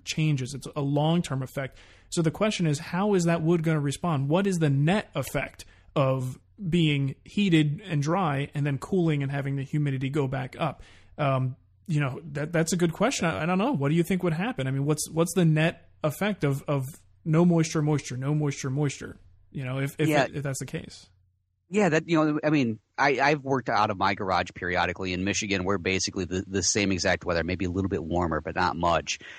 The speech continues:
Speaker 2: Um, and really when it comes down to it, uh, yeah, I'm not worried about rust and everything. Um, really, it, it's so dry in the winter anyways that I, I think my biggest concern is that, you know, the, I mean, the, the wood is already gonna be dry. You're not really gonna do anything when you heat it up. It's
Speaker 1: It's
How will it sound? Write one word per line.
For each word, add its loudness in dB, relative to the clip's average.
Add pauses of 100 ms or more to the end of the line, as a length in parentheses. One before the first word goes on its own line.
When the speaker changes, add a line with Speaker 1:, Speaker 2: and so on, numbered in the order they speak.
(280)
Speaker 2:
Um, 4
and 0
really 4
when 2
it -2
comes -2
down 2
to 0
it, 0
uh, -2
yeah, 0
I'm 2
not 2
worried -2
about -2
rust -2
and -2
everything. 0 (260)
Um, 0 (160)
really, 0
it, 2
it's 2
so 4
dry 0
in -2
the -2
winter 0
anyways 2
that 0
I, -2 (120)
I 2
think -2
my 2
biggest -4
concern -2
is -4
that, 0 (840)
you 0
know, 2
the, -2
I 0
mean, 2
the, 2
the 0
wood 4
is 0
already 2
gonna -4
be -2
dry. 0
You're 2
not 2
really 0
gonna -2
do -2
anything -2
when -2
you -4
heat -4
it 0
up. 2
It's -4
Speaker 1:
It's -10